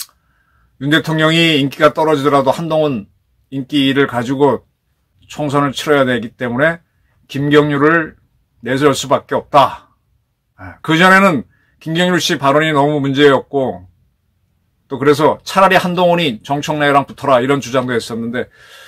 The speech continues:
그것저것 검토하다가 저는 포기를 했는데, 김경률 씨도 굉장히 고민을 많이 했던 모양이에요.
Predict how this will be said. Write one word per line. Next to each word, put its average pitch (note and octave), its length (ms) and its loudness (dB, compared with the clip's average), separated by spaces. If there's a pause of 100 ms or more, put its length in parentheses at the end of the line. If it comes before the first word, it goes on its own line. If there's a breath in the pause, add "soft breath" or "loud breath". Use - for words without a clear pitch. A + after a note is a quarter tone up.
(120 loud breath)
그것저것 F3 440 4
검토하다가 D3+ 600 2
저는 C#3+ 260 -4
포기를 D#3 340 -4
했는데, B2+ 480 -4 (680)
김경률 F#3 640 2
씨도 - 280 -4
굉장히 F3+ 340 2
고민을 D#3 320 -2
많이 C#3 220 2
했던 B2+ 220 -6
모양이에요. A#2 500 -8